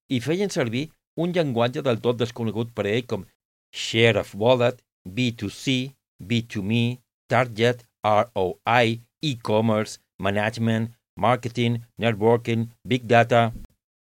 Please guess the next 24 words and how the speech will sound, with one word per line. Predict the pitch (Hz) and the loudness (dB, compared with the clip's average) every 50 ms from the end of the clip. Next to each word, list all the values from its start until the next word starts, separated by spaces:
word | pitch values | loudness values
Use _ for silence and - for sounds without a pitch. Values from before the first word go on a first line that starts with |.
| _ _ - | _ _ -8
Assegut | 92 - - 95 98 117 127 127 123 117 120 | -6 -6 -4 -4 0 2 2 2 2 2 2
a | 113 | 2
la | 113 107 | 2 2
terrassa | 117 113 131 139 113 127 131 | 0 0 0 0 2 2 2
d'aquell | 123 123 113 131 131 135 135 | 2 2 2 2 2 2 4
bar, | 127 147 156 156 156 156 - _ _ _ _ _ _ _ - - | 6 6 6 6 4 2 -4 _ _ _ _ _ _ _ -2 0
va | 127 151 | 2 2
demanar | 165 139 120 113 110 117 135 143 | 2 2 2 0 0 0 0 0
un | 127 113 | 0 0
altre | 110 107 123 120 | -2 -2 -2 -4
cafè | 113 98 - - 110 107 | -6 -6 -4 -4 -4 -2
amb | 107 104 | 0 -2
aiguardent, | 101 92 98 98 98 117 110 95 80 - _ _ _ _ _ _ _ - | 0 0 0 0 0 0 -2 -2 -4 -8 _ _ _ _ _ _ _ -8
mentre | 135 147 190 190 | -8 -6 -4 -2
pensava | 208 196 170 - 170 143 139 156 156 151 _ _ _ _ _ _ _ - | -2 -2 -2 0 0 0 0 0 -2 -4 _ _ _ _ _ _ _ -4
com | - 196 196 185 180 | 0 0 0 0 0
afrontar | 165 - 139 123 117 117 110 110 | -2 -2 -2 -2 0 0 0 0
la | 117 113 | -2 -2
situació | - 120 147 175 160 135 - 143 139 139 147 135 _ _ _ _ - | -6 -6 -6 -4 -6 -4 -2 0 0 0 -2 -4 _ _ _ _ -8
i | 127 127 | -8 -6
encarar-se | 117 123 107 104 104 107 98 - - 120 123 117 - | -4 -2 0 0 0 0 0 -2 -4 -4 -4 -4 -4
al | 101 98 87 | -6 -6 -6
seu | - 101 92 82 | -4 -6 -6 -6
cap. | - - 78 71 _ | -6 -10 -12 -12 _